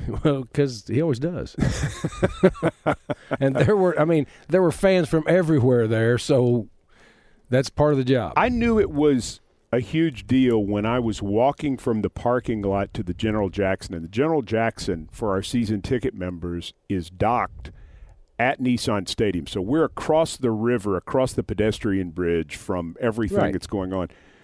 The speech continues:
Speaker 2: So as I was walking down through the N F L experience, and I saw what had to be fifty Jets fans, and I'm like, "Wow."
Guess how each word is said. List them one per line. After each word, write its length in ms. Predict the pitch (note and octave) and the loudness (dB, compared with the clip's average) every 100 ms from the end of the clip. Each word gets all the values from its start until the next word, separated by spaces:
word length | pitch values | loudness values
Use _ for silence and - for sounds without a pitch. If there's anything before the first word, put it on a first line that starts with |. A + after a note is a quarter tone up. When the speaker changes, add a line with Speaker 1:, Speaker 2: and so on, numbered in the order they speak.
| _ | _
Speaker 2:
So 200 | - B2+ | -2 0
as 100 | B2 | 4
I 80 | E3+ | 2
was 180 | A3+ C#3+ | 2 0
walking 440 | D3 D#3+ D3+ A#2+ | 2 2 0 0
down 320 | G#2+ B2 A#2 | 0 0 0
through 240 | - C3+ C3+ | -2 -2 0
the 180 | A2 | 0
N 60 | A2+ | 0
F 160 | G#2 B2 | 0 0
L 120 | G2 | 0
experience, 800 | F2+ - A#2+ A#2 E2+ B1+ - - _ _ _ _ - - - - | -2 -6 -4 -2 -2 -6 -12 -20 _ _ _ _ -20 -20 -20 -2
and 120 | A2 | 0
I 180 | B2+ D#3+ | 2 2
saw 360 | E3+ - D#3+ D3+ | 0 2 2 2
what 300 | A2+ A#2+ G#2+ | 2 0 0
had 340 | F#2+ E3+ D#3 | 0 0 0
to 80 | D3 | -2
be 160 | B2 A2 | 0 -2
fifty 800 | - - - F3+ - D#3+ B2 E2+ | -4 -6 -2 -2 -2 -2 -2 -4
Jets 480 | - G2+ C#3 D3+ - | -8 0 0 0 -6
fans, 640 | - E2+ G#1 G1+ - - _ _ _ _ _ _ _ _ _ - | -8 -8 -8 -16 -20 -20 _ _ _ _ _ _ _ _ _ -10
and 120 | A#2 | -6
I'm 160 | G#2+ | -4
like, 400 | G#2 E2 - - - _ _ _ _ _ _ _ | -2 -4 -4 -14 -20 _ _ _ _ _ _ _
"Wow." 460 | C2 - C3 G1+ | -10 -8 -8 -12